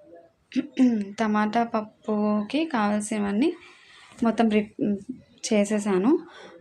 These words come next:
ఆ, నెక్స్ట్ మీకు ఒకటి చెప్పాలి ఏంటంటే, ఇది వచ్చేసేసి, ఆ, ఊయల,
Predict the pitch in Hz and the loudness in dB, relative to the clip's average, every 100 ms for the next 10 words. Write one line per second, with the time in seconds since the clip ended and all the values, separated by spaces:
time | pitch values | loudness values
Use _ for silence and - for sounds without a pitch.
0 | - 220 220 220 208 202 - 262 262 240 | -4 0 2 4 2 2 0 4 6 4
1 | 220 202 196 196 - 190 214 226 202 202 | 4 0 0 -6 -6 -4 0 0 0 0
2 | 202 254 214 202 220 208 208 - 311 - | 0 0 2 0 0 0 -2 -2 -2 -2
3 | - - - - - 220 208 202 - 233 | -8 -20 -20 -20 -6 -2 0 0 2 4
4 | 240 220 190 214 | 6 6 6 4